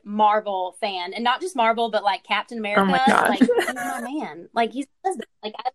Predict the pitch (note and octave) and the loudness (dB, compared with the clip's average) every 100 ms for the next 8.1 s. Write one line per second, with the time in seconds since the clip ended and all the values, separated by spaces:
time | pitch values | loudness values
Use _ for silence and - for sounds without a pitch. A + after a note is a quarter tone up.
0 | - - A4+ - A3+ G#3+ G#3+ A3+ D#4+ E4 | -2 0 0 8 10 10 6 4 8 8
1 | E4+ E4+ F#4 F#4+ F4+ F4 E4+ E4+ B3 - | 8 4 2 -2 -6 -8 -8 -8 -8 -12
2 | _ F4 C4 A#3 F#4 - - E4 D4+ - | _ _ _ -10 -10 -10 -8 -6 -6 -10
3 | - - D4+ D4+ D#4 E4 F4+ F4 D#4 C#4 | -18 -12 -10 -6 0 2 2 0 -2 -2
4 | C4+ C4+ C#4 D#4+ C#4 - D#4+ C4 B3+ B3+ | -2 -2 -6 -4 -2 -2 -4 -6 -4 -4
5 | B3+ A#3 A3+ B3 C4 A#3+ A#3+ - B3+ C#4 | -2 -4 -4 -10 -10 -16 -18 -14 -14 -14
6 | C4+ C4+ B3 D4+ A3+ - A3+ G3+ G3+ - | -4 -2 -2 -2 -4 -4 -8 -10 -14 -10
7 | - C4+ A3+ A3 G3+ A3 C#4+ G4+ G4+ D4+ | 0 2 2 -4 -10 -4 -2 0 -2 -4
8 | C#4+ | -6